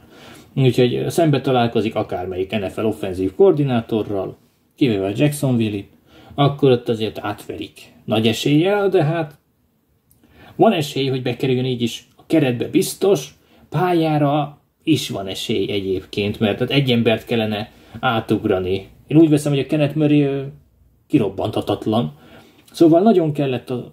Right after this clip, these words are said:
opció a Titansnek, hogy valakit találjanak oda itt a fiatal gyerekek közül. Én mondom, a Gray esetében ugyanaz elmondható, mint a legtöbb linebacker kapcsán, akit rookie-ként megegy-, megérkezik a ligába, hogy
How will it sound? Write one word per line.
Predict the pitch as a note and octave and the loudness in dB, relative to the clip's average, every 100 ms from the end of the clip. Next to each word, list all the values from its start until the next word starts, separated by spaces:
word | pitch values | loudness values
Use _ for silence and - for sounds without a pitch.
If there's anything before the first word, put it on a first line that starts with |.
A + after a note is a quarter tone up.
| - | -4
opció | E3 D3 - - C#3 C#3+ F#3 | -2 -2 -6 -4 0 4 4
a | D3+ | 2
Titansnek, | - E3 E3 D3+ E3+ D3 E3+ E3 | 2 4 4 0 -6 -8 -8 -4
hogy | D#3 | -4
valakit | C#3+ E3 C#3+ C3+ - | 0 0 0 -4 -2
találjanak | D3+ C3+ B2 A#2+ A#2+ | 0 0 0 -2 -4
oda | C#3 B2 B2 | -4 -2 -2
itt | C3 B2+ | -4 -6
a | |
fiatal | - D3 B2 A#2 | -2 0 0 -2
gyerekek | A#2 A#2+ A2+ G#2+ - | 0 0 0 -2 -2
közül. | F#3+ F3+ D3+ D3 - - _ _ _ _ _ _ _ - | 2 4 2 -2 -16 -20 _ _ _ _ _ _ _ 0
Én | G#3 | 2
mondom, | C3 G2+ G#2+ | 2 -2 -2
a | A#2 | -2
Gray | B2 F3+ E3 D3 | 0 2 4 4
esetében | D3 C#3 - C#3+ B2+ A#2+ A#2+ | 0 -4 -4 -4 -2 -4 -4
ugyanaz | C3 B2 A2 G#2 | -6 -4 -4 -4
elmondható, | B2+ A#2 A2+ A2 A2+ A2+ | -2 0 0 0 0 2
mint | A2+ A2 | 0 0
a | |
legtöbb | G2+ F#2 - G2 F#2 | -2 -2 -4 -4 -4
linebacker | G#2+ A2 A2 G#2 G2 F#2+ A2+ G2 | -4 -2 -2 -2 -4 -4 -4 -4
kapcsán, | C3 A#2+ - B2+ A#2+ B2 | 0 -2 -2 0 0 0
akit | - A2+ | -2 -2
rookie-ként | - B2+ B2 - G2+ G2+ - F3 | 0 0 0 -4 -6 -8 -10 -2
megegy-, | G3+ F3 D#3 D3 D3 | 2 4 2 0 -6
megérkezik | D3 E3+ D3+ D3 - C#3 C#3 | -4 -2 0 0 0 -2 0
a | C3 | -2
ligába, | B2+ B2+ A#2 A#2 | -2 0 0 0
hogy | A2 G2+ F#2+ | 0 0 -2